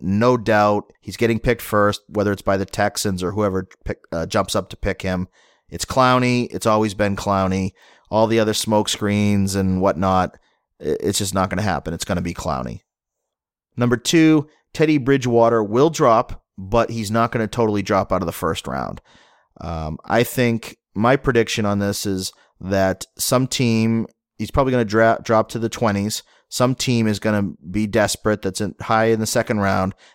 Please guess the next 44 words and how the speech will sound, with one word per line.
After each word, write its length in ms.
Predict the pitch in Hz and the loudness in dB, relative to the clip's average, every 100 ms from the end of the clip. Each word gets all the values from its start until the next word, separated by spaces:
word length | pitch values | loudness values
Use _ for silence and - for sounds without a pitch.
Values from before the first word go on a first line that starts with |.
| - | -6
and 100 | 98 | -2
they're 80 | 107 | 0
gonna 140 | 104 | 2
move 220 | 104 104 | 2 2
up 120 | 107 - | 0 -2
to 100 | 95 | -4
the 80 | |
late 240 | 92 98 - | -2 -2 0
second 300 | 104 98 90 | -2 -2 -2
round 340 | 90 87 85 | -2 -2 -6
and 180 | - 80 | -6 -6
s-, 140 | - - | -6 -6
or 100 | 78 | -8
s-, 200 | 82 - - _ | -8 -10 -14 _
late 280 | 101 117 98 | 0 0 0
first 300 | - - - | 0 0 0
round, 200 | 98 87 | -2 -2
I 20 | |
should 220 | - 90 | -4 -8
say, 300 | - 90 82 - - _ | -4 -4 -4 -8 -20 _
and 160 | 92 95 | -6 -4
snag 320 | 110 101 95 | 0 0 -2
Teddy 240 | 110 90 | -2 -4
Bridgewater 680 | 90 87 107 92 87 90 92 - | -2 -4 -2 -2 0 0 -2 -10
to 60 | 95 | -10
be 100 | 90 | -6
their 140 | 85 | -6
Q 200 | - 90 | -6 -10
B 140 | 80 78 | -6 -6
of 60 | 73 | -8
the 80 | |
future. 500 | - 80 - - - _ _ _ _ _ _ _ _ _ _ _ - | -10 -12 -10 -12 -16 _ _ _ _ _ _ _ _ _ _ _ -4
Number 180 | 120 123 | 0 0
three, 440 | - 151 156 156 117 | 2 4 4 4 2
the 140 | 117 | 0
Browns 480 | 110 123 131 135 113 | 4 4 4 2 0
will 240 | 110 196 | 0 0
pick 200 | - 190 | 0 -2
a 60 | 160 | -4
quarterback 760 | - 180 170 110 85 85 - - - | -4 0 2 0 0 -4 -12 -14 -6
in 80 | 101 | -4
the 60 | |
first 300 | - 95 - | -2 -2 -2
round, 320 | 87 85 92 | -2 -2 -4